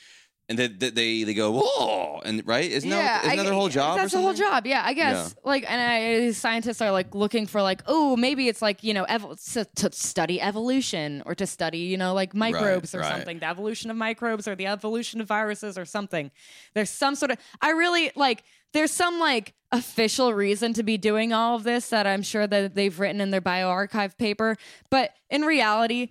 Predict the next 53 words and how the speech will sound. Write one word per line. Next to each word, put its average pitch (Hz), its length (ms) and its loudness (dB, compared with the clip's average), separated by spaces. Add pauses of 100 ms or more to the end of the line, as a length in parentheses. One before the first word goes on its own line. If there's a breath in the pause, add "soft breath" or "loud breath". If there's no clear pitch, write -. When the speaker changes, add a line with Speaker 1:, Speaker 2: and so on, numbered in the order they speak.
(160 soft breath)
Speaker 2:
these 302 160 2
people 320 260 2
are 277 100 4
just 220 260 -2
curious. 160 720 -4
That's 285 180 0
what 302 120 -6
scientists 190 420 -6
are. 175 140 -4
They're 254 100 0
just 254 240 -2
curious. 156 800 -4
Speaker 1:
Yeah, 104 100 2
they 101 80 2
wanna 104 180 0
Speaker 2:
They're 311 120 2
Speaker 1:
figure 92 160 0
out, 90 80 4
well, - 80 2
Speaker 2:
curious 330 260 2
Speaker 1:
how 302 240 0
things 294 240 -2
work, 277 240 0
why 269 60 -2
Speaker 2:
motherfuckers, 262 160 -2
Speaker 1:
things - 240 -8
work. - 100 -2
Speaker 2:
and 269 160 0
they 277 80 2
want, 277 320 0 (260 soft breath)
they 277 80 2
wanna 269 200 0
discover 262 560 0
something 277 500 0
and 226 160 0
then 214 120 -2
get, 202 220 -4 (280)
like, 202 160 -2 (160)
all, 220 180 4
bring 240 220 0
on 233 280 0
all 220 200 2
the 214 100 -2
fame 156 600 -4
from 190 180 -6
dis-, 175 240 -6 (180)
from 190 220 -4
making 190 300 -2
a 180 60 -4
discovery 165 480 -4 (260 loud breath)
of - 80 -2
a 330 80 4
forty-eight 330 600 0